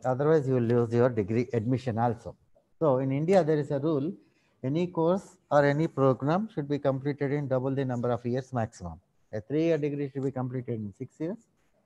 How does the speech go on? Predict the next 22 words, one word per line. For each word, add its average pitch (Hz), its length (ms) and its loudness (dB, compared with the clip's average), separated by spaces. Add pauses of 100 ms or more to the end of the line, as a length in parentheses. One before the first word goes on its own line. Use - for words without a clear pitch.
(600)
A 117 80 -10
four-year 151 420 -2
degree 139 320 -2
should 127 180 -6
be 131 80 -2
completed 123 520 -2
in 110 100 0
eight 117 260 -2
years, 160 460 -8
et 110 160 -6
cetera, 113 360 -6
et 95 100 -10
cetera. - 320 -20 (640)
More 135 240 -4
than 151 180 -2
eight 147 240 -6
years, 208 360 -4 (260)
you 127 80 0
will 127 80 0
lose 139 420 2
the 202 180 0 (440)
admission 127 480 -4